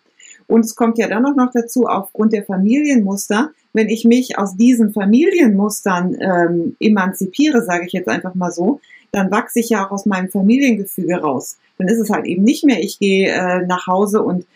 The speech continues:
dann steht der Kuchen auf dem Tisch und dann muss ich zu den Eltern sagen,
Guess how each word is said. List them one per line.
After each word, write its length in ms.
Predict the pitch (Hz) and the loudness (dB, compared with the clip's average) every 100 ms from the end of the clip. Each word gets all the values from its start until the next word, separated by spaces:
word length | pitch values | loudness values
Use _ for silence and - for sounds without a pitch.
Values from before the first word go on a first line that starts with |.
| _ | _
dann 100 | 180 | -6
steht 180 | 185 220 | -2 0
der 140 | 202 196 | 0 0
Kuchen 280 | 226 233 | 0 2
auf 180 | 220 208 | 2 0
dem 120 | 220 | 0
Tisch 220 | 214 247 220 | 0 0 0
und 80 | |
dann 160 | 196 185 | -2 -2
muss 140 | 196 | -2
ich 100 | 220 | -2
zu 100 | 220 | 0
den 160 | 208 202 | 0 0
Eltern 380 | 135 175 196 190 | -2 -2 -4 -2
sagen, 340 | 175 175 - | -2 -4 -6